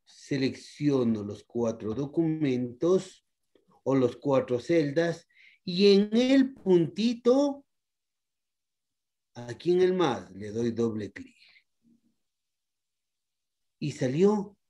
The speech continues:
los valores. ¿Cómo le compruebo este resultado? Me voy a esta, presiono F dos y ¿qué me B quince más C quince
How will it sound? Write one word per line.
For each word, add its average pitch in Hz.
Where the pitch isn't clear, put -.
los 117
valores. -
¿Cómo 277
le 240
compruebo 190
este 190
resultado? 165
Me 117
voy 156
a 151
esta, 151
presiono 147
F 170
dos 202
y 185
¿qué 185
me 170
B 165
quince 160
más 131
C 180
quince 220